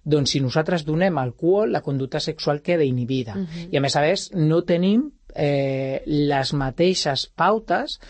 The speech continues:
Speaker 1: a nivell neurobiològic de les estructures que són necessàries per tenir una conducta sexual plena. Per tant, l'alcohol té efectes deleteris,
Speaker 2: Mhm.
Speaker 1: tant per l-, el component del sistema nerviós autònom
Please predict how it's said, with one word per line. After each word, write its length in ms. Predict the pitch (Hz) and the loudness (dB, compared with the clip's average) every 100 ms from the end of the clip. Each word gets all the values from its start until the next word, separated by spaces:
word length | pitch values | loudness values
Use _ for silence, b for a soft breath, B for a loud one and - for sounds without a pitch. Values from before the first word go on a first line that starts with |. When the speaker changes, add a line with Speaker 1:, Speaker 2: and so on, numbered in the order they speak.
| B B | B B
Speaker 1:
a 80 | 151 | 2
nivell 240 | 143 147 | 4 4
neurobiològic 800 | 156 151 139 143 156 202 190 220 - | 4 2 0 2 2 2 2 -2 -2
de 160 | 143 | -2
les 160 | 135 127 | 0 -2
estructures 520 | 123 147 139 147 156 | -4 -4 0 0 0
que 120 | - | -2
són 200 | 151 185 | -2 0
necessàries 600 | 214 170 165 175 170 180 | 0 0 -2 0 0 0
per 160 | - 143 | -2 -2
tenir 220 | 143 131 | -2 -4
una 120 | 135 143 | -4 -4
conducta 380 | 147 131 131 | -4 -4 -6
sexual 440 | 147 131 - 139 127 | -6 -6 -4 -2 -2
plena. 360 | 127 113 110 - B B | -6 -8 -12 -18 B B
Per 120 | - 127 | -4 0
tant, 160 | 135 | 0
l'alcohol 420 | 147 151 147 151 151 | 0 -2 -2 -4 -2
té 220 | 135 147 | -2 0
efectes 400 | 160 131 - 147 | -2 -4 -4 -2
deleteris, 680 | 143 127 - 123 110 110 - | 0 -2 -2 -4 -6 -6 -4
Speaker 2:
Mhm. 260 | 170 165 160 | -4 -4 0
Speaker 1:
tant 300 | 160 147 - | 2 2 0
per 200 | 151 120 | -2 -2
l-, 200 | 120 - | -6 -4
el 140 | 151 127 | -4 -2
component 420 | 147 139 143 165 | -2 0 2 2
del 120 | 175 | 2
sistema 360 | 175 156 165 151 | 0 -2 0 0
nerviós 320 | 143 151 156 | -2 -2 0
autònom 520 | 143 156 196 151 120 | 0 2 2 2 -2